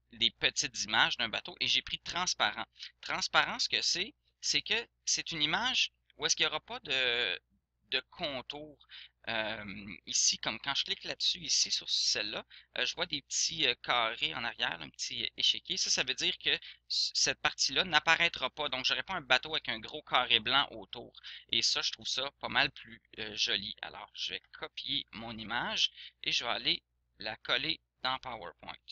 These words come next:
ici. Donc, euh, coller, coller, ici, comme ça. Et vous voyez, euh, mon image de bateau ici, ben, euh, il n'y a pas de, de gros carré blanc. Et là, je vais vouloir, euh,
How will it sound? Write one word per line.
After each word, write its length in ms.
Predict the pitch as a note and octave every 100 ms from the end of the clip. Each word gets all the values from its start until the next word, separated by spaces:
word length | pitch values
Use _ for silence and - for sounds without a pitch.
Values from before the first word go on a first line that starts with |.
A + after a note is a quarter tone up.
| - C3+
ici. 360 | C3+ - - - _ _ _
Donc, 380 | A#2 B2+ - - _ _ _ _ _ _ _ _
euh, 600 | D2+ F2 E2 A#1 B1 A1 G1+ _
coller, 420 | - D2+ F#2 B1+ -
coller, 340 | - - - - _ _ _ _ _ _ -
ici, 300 | G#2 - -
comme 160 | -
ça. 120 | - -
Et 80 | B2+
vous 100 | G#2
voyez, 340 | A#2 A#2 F3 - - _ _ _ _
euh, 40 | A2 G#2
mon 220 | G#2+ G#2
image 440 | G#2 G#2+ B2+ B2+
de 460 | G#2+ G2+ F#2+ G#2 F#2 -
bateau 280 | F2+ A2+
ici, 320 | G#2 - - C#3
ben, 160 | A2+
euh, 280 | G#2 F#2+ F2+ - - - -
il 60 |
n'y 60 | G2+
a 40 |
pas 180 | - A2+
de, 180 | G#2 F#2+
de 100 | G2
gros 240 | G#2 A#2 B2
carré 340 | B2 G#2 G#2
blanc. 180 | F#2 F2+ - - - -
Et 100 | C#3
là, 220 | E3 A#3 - -
je 120 | -
vais 80 | C3+
vouloir, 520 | C3 D3 F3 F3+ - _ _
euh, 300 | G#2+ A2 G#2